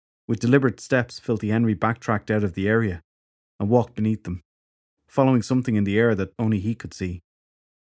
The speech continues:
After a couple of minutes, he stopped at the foot of a large oak tree and looked up.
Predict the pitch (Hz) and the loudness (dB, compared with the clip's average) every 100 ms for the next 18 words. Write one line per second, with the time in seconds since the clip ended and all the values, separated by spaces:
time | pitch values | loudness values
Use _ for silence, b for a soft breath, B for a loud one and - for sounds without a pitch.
0 | _ - 120 - 120 127 117 104 120 120 | _ 0 0 0 0 0 0 2 4 2
1 | - - _ _ _ _ - 110 139 131 | -2 -20 _ _ _ _ -8 0 2 2
2 | 120 - - 120 107 107 113 101 117 - | -4 -6 -2 0 2 2 2 2 -2 -2
3 | - 101 98 110 - 110 - | -4 -2 0 -2 -2 -4 -4